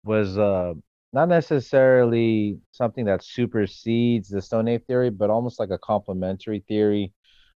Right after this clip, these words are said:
Um, I call it the Endowaska pole shift theory of evolution, where it seems clear based on the, all the data that I've read that, you know, very weak fluctuations in very weak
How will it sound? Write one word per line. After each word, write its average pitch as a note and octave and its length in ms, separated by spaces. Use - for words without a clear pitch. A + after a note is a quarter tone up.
Um, F#2 440
I G2+ 120
call G#2 380
it G2 60
the F#2+ 360
Endowaska G#2 800
pole A2+ 240
shift - 400
theory F2+ 420
of F2 200
evolution, F2 760
where F2 440
it A2 120
seems D3 320
clear C3 340
based A2+ 280
on A2 80
the, F2 160
all A#2 180
the A2 100
data G#2+ 320
that G2 180
I've F2+ 320
read G2+ 400
that, F2 260
you F#2+ 80
know, F#2 80
very G#2 480
weak G2+ 480
fluctuations G2 1120
in F#2 380
very G#2+ 260
weak G2+ 320